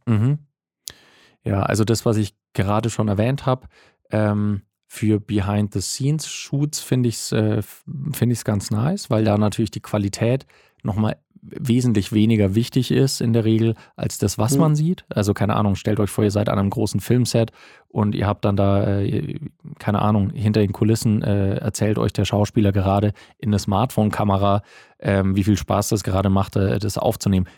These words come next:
Speaker 1: Dann ist euch vollkommen egal, wie die Qualität ist. Dann kann es mit dem Toaster aufgenommen sein und ihr seid happy.
Speaker 2: Ja.
Speaker 1: So. Also in solchen Fällen, ähm, das ist natürlich zum Beispiel auch für YouTube-Videos, wenn ich über irgendein Equipment-Teil was spreche und ich kann dann, äh, kann dann Ausschnitt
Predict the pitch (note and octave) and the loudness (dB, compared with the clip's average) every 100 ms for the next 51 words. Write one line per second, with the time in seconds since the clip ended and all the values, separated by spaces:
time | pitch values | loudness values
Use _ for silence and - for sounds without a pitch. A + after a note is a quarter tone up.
0 | - G#2+ A2+ G#2+ - - C3+ B2+ G#2 A2+ | -4 -4 0 0 0 0 2 2 0 2
1 | A2 A2 G#2 G#2 - G2 - G#2+ A2 - | 0 2 0 -2 -2 -2 0 0 0 -4
2 | - G2+ G2 G2+ G#2 G2 F#2+ - C3 C#3 | -4 -2 0 0 2 0 0 0 0 2
3 | G#2 G#2 G2 G#2+ G#2 G2+ G2 G2+ A2 G2+ | 2 2 0 0 2 2 2 0 -2 -2
4 | F#2 F#2 G#2+ A2 G#2 - _ - C#3 B2+ | -2 -2 -2 -4 -4 -8 _ -4 -4 -2
5 | A2 G2 - - - _ - G#2+ A#2 G#2 | -2 -2 -2 -16 -20 _ -2 2 2 4
6 | A#2 D3+ D3+ - C#3+ D3 D#3+ - - _ | 2 2 0 2 2 2 0 -4 -20 _
7 | _ - G#2+ G#2 G2+ G2+ G2 _ _ - | _ -2 2 4 4 2 0 _ _ -2
8 | G2 G#2+ G#2 A2+ - G#2+ G2+ A2 - G#2 | 0 2 2 2 2 0 2 -2 -2 0
9 | A#2 - G2 G#2 F#2+ F#2 F#2+ - G#2+ G#2 | 0 0 0 0 0 0 -2 -2 0 0
10 | A2+ G#2 G2+ G2+ G2 A#2+ - D3+ C#3+ G#2 | 0 0 0 0 -2 -4 -2 0 2 0
11 | - G2+ G2+ G2+ - G#2+ G2+ B2+ B2 _ | 2 0 0 -4 -4 -2 0 0 -2 _
12 | - - - G2+ - G#2+ - G#2+ G#2 G2+ | -20 -6 0 0 0 -8 -2 2 4 4
13 | G2+ G#2 G2 G2 - G2+ F#2+ - G#2 - | 2 0 0 0 0 0 0 0 0 0
14 | G#2 | -2